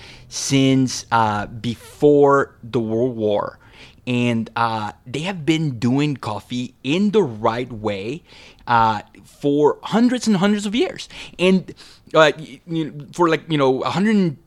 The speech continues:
thirty years or something like that, in, in third generation, uh, people that ha-, has, are as enthusiastic about coffee as your most hipster, you know, uh, uh, place in, in any of your neighborhoods in, in your city.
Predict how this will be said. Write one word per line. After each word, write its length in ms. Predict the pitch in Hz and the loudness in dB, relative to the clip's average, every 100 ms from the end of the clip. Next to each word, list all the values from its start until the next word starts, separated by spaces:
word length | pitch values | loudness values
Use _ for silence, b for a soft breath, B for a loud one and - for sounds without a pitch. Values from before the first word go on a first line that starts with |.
| - | 0
thirty 260 | 135 175 | 0 2
years 280 | 185 202 202 | -2 -4 -4
or 40 | 175 | -4
something 180 | 202 | -4
like 120 | 202 190 | -4 -2
that, 240 | 202 202 | -2 -2
in, 180 | 147 135 | -4 -6
in 300 | - 143 - - | -4 -6 -6 -14
third 280 | - 180 202 | 0 2 2
generation, 880 | 180 196 165 170 180 185 185 185 180 - | 0 0 0 0 0 2 2 0 -2 -2
uh, 320 | 139 131 123 | 0 2 0
people 400 | 107 151 151 165 | -2 -8 -4 -2
that 120 | 139 | -2
ha-, 480 | 123 131 - 120 127 | -4 -6 -8 -12 -8
has, 240 | 135 139 - - | -6 -6 -6 -6
are 160 | 135 | -4
as 220 | 123 120 - | -6 -10 -6
enthusiastic 1000 | 135 131 - 208 - 175 139 - 147 139 | -4 -2 0 2 2 2 0 -4 -8 -6
about 280 | 110 104 - | -6 -6 -2
coffee 460 | 113 104 120 113 B B B | -2 -2 -6 -6 B B B
as 480 | - 120 120 107 - 123 | -6 -4 -4 -6 -12 -8
your 280 | 117 127 | 0 2
most 320 | 117 151 151 - | 2 0 0 -4
hipster, 720 | 151 - - 151 139 135 - 123 | -6 -6 -2 4 6 4 2 -2
you 80 | |
know, 300 | 117 113 110 - | 0 0 0 -4
uh, 300 | 107 104 98 - | -4 -4 -8 -10
uh, 160 | 107 101 | -10 -10
place 420 | - 131 117 113 | -8 -6 -6 -6
in, 260 | 120 107 107 | -6 -8 -6
in 160 | 117 123 | -8 -6
any 360 | 113 135 139 135 | -4 -2 0 0
of 140 | 117 | -2
your 220 | 110 110 107 | -2 -4 -2
neighborhoods 600 | 113 123 123 123 117 117 | -2 -2 -2 -2 -2 -4
in, 160 | 107 | -4
in 240 | 107 107 104 | -4 -6 -6
your 120 | 104 | -8
city. 360 | - 113 90 | -8 -10 -10